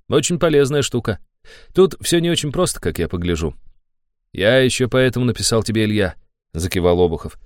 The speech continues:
«Хочу, чтобы ты не совершил ужасных ошибок. Ты ведь спас меня и мой род. Я тебе должен. И на балу мечтаю тебя познакомить с парой человек, у которых есть зуб на Свиридова. Ты ведь не просто так про него спрашиваешь, да? Я вижу, что ты его не боишься,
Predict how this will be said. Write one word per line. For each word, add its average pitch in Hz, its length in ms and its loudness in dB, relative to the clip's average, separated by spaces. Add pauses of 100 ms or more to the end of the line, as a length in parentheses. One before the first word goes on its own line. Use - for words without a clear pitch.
(260)
«Хочу, 135 320 4
чтобы 135 280 2
ты 143 260 0 (240)
не 113 160 2
совершил 156 420 2
ужасных 151 460 0
ошибок. - 400 -2 (260)
Ты 87 140 0
ведь 98 140 0
спас 120 300 2
меня 110 440 2
и 101 80 -2
мой 113 160 6
род. 113 280 2 (280)
Я 104 180 2
тебе 131 220 2
должен. 123 420 2 (400)
И 87 140 0
на 123 100 6
балу 147 300 4
мечтаю 135 420 4
тебя 123 240 2
познакомить 123 560 0
с - 60 -4
парой 139 240 2
человек, 131 500 0 (180)
у 82 100 -6
которых 107 400 2
есть 123 360 0
зуб 110 360 0
на 87 80 -4
Свиридова. 107 500 0 (500)
Ты 78 140 -4
ведь 87 140 -2
не 107 100 2
просто 110 380 2
так 110 240 2
про 104 100 0
него 104 240 0
спрашиваешь, 80 480 -2
да? 120 240 2 (480)
Я 104 200 4
вижу, 120 360 2
что 101 160 -6
ты 117 80 0
его 104 180 2
не 104 80 0
боишься, 123 480 0